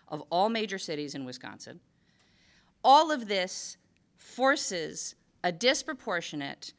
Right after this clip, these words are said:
and unfair over-reliance on local property taxes. Why? Because the state legislature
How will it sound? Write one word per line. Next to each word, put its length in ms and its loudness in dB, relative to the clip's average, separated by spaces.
and 160 0
unfair 680 2
over-reliance 920 -2
on 140 -8
local 240 -10
property 380 -12
taxes. 560 -20
Why? 360 0
Because 340 -4
the 120 -10
state 420 -2
legislature 720 -6